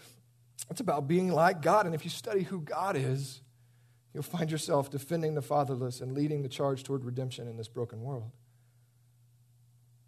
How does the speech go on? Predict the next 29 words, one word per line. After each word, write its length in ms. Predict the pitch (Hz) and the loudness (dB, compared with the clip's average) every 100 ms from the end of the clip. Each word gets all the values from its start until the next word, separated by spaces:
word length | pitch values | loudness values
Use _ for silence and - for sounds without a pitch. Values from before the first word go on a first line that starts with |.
| - | -14
That's 80 | - | -8
how 80 | 127 | -6
God 340 | 117 123 135 | 2 4 4
describes 420 | 131 - 127 139 | 0 0 2 2
himself 360 | 131 117 117 113 | -2 -4 -4 -4
in 80 | 113 | -6
Psalm 180 | 127 | -4
sixty-three, 720 | 123 127 - - - - 143 135 | -4 -8 -12 -14 -20 -6 -2 0
that 240 | 131 - | 0 -2
he's 220 | 131 131 | -2 0
a 60 | 131 | -2
defender, 460 | 131 - 170 165 | -2 -4 -4 -2
like, 160 | 143 139 | -2 -2
he's 120 | 139 | -2
a 60 | 143 | -2
father 280 | 127 123 143 | 2 2 2
to 120 | 147 | -2
the 60 | |
fatherless. 380 | 127 143 139 127 | 0 0 0 -2
He 60 | 131 | -6
sets 260 | 127 135 | -6 -6
the 60 | 147 | -4
lonely 260 | 135 139 143 | -6 -4 -4
in 80 | |
homes. 220 | 139 147 127 | -4 -2 -2
Like, 160 | 120 | -2
that's 240 | 135 135 - | 0 0 -2
his 140 | 143 | -10
heart. 380 | - 165 151 | 0 2 2